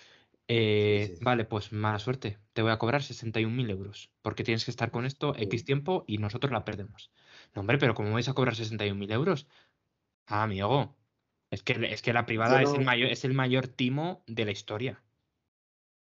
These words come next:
Speaker 2: Yo de todas formas no culpo tanto a la gente, porque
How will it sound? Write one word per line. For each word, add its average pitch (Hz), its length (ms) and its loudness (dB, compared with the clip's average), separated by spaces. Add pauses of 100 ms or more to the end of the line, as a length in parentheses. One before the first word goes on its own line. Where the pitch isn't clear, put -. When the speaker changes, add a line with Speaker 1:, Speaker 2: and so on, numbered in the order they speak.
(300)
Speaker 2:
Yo 123 100 0
de 135 40 4
todas 147 160 4
formas 151 260 6
no 139 680 2
culpo 135 320 -2
tanto 143 320 0
a 92 40 -2
la 90 120 -4
gente, 127 440 0
porque - 400 -8